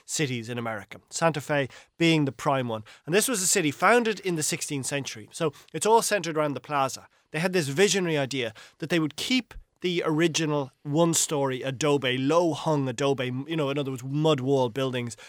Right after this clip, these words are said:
that were built in the sixteenth century when the conquistadors first arrived there.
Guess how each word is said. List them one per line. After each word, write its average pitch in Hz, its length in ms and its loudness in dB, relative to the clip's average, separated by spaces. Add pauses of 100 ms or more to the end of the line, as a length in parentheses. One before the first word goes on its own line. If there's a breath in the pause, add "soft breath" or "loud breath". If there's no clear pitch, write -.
(140 loud breath)
that 160 180 4
were 151 140 4
built 180 500 0 (420 soft breath)
in 165 220 2
the 143 60 0
sixteenth 143 420 -2
century 135 320 -4
when 120 140 -8
the 120 40 -10
conquistadors 127 680 -10
first 127 340 -10
arrived 117 320 -8
there. 104 160 -20